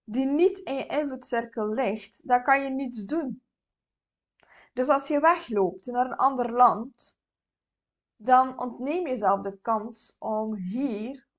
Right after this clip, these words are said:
waar dat je ook dan maar woont, in jouw eigen invloedcirkel, in je eigen omgeving, zoveel belangrijke dingen te gaan veranderen. En ik zeg niet dat je niet mag verhuizen, dat mag wel, en ik ga van tijd dat ook gaan doen.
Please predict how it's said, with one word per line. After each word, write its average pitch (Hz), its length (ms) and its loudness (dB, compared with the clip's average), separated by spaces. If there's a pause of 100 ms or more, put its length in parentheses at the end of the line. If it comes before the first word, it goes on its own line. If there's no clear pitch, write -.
(160)
waar 214 240 -4
dat 208 120 0
je 220 140 -4
ook 202 180 -6
dan 185 160 -2
maar 180 240 -4
woont, 196 560 -6
in 240 180 -8
jouw 233 280 -6
eigen 247 520 -4
invloedcirkel, 220 880 -10
in 226 140 -8
je - 140 -10
eigen 262 320 -6
omgeving, 202 680 -8 (540)
zoveel 269 460 0
belangrijke 220 520 -2
dingen 202 260 -8
te 202 100 -14
gaan 190 160 -4
veranderen. 214 580 -6 (920)
En 262 140 2
ik 277 120 -8
zeg 294 260 0
niet 294 180 -2
dat 285 120 2
je 277 60 -4
niet 269 140 -8
mag 262 200 -2
verhuizen, 226 580 -4
dat 208 160 -4
mag 269 260 0
wel, 202 260 -4
en 269 60 -8
ik 247 120 -12
ga 240 120 -10
van 226 200 -4
tijd 233 220 -8
dat 220 160 -8
ook 285 240 -4
gaan 190 220 -10
doen. 190 280 -12